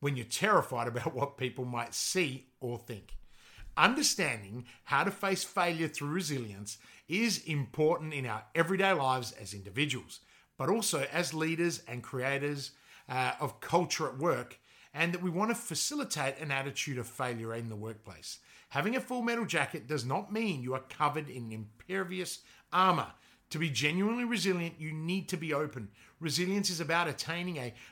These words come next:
level of self-awareness and empathy that enables you to operate intuitively. This means that when the storms come, you're the one handing out the umbrellas. So why does resilience matter? Resilience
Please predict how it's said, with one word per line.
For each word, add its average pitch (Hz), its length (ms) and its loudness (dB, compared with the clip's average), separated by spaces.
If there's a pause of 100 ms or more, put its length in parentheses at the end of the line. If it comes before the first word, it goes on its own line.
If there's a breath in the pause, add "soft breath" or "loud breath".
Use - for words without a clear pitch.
level 214 320 4
of 156 100 2
self-awareness 180 880 2
and 131 80 -4
empathy 175 560 -4 (320 loud breath)
that 165 140 -2
enables 170 580 2
you 180 160 0
to 151 160 -8
operate 160 460 -2
intuitively. 156 920 0 (320 loud breath)
This 214 260 4
means 208 460 2
that 147 240 -4
when 233 220 2
the 226 80 2
storms 196 480 0
come, 208 500 0 (340 loud breath)
you're 190 280 4
the 214 80 2
one 165 240 4
handing 170 400 2
out 175 180 2
the 196 80 2
umbrellas. 214 560 2 (280 soft breath)
So 247 340 6 (160)
why 175 420 4
does 240 200 0
resilience 135 680 -2 (100)
matter? 143 400 2 (580 soft breath)
Resilience 190 800 4